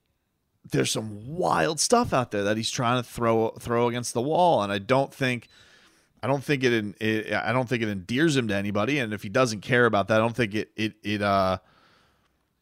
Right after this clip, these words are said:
I don't think it ex-, it helps him explain anything or, or puts anything out there to why he's going to go and win this time around. So very weird week for, uh, for Deontay, uh, in a lot of ways. But hey,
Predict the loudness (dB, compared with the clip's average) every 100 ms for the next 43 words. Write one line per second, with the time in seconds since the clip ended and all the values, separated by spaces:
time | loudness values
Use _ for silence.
0 | _ -8 -4 0 0 0 -2 -4 -6 0
1 | 0 0 -4 -4 -2 -4 -4 -4 -4 -2
2 | -2 -2 -4 -2 -2 -2 -4 -6 -8 -6
3 | -4 -2 0 -2 -2 2 2 2 0 -2
4 | -4 0 2 0 -2 -6 -4 -4 -4 -2
5 | -2 -2 -4 -6 -6 -6 -8 -8 -8 -6
6 | -4 -2 -2 -6 -10 -18 _ _ -20 _
7 | -12 -2 4 6 4 2 _ -4 2 4
8 | 4 4 2 0 -4 -6 -4 -2 2 0
9 | 0 -2 -2 -2 -2 -2 -4 -6 -8 -14
10 | _ _ -6 -4 -4 -6 -4 -4 0 2
11 | 2 0 -6 -8 -10 -12 _ _ _ _
12 | _ _ _ 6 6 4 _ _ _ _
13 | _ _ -4 -2 -2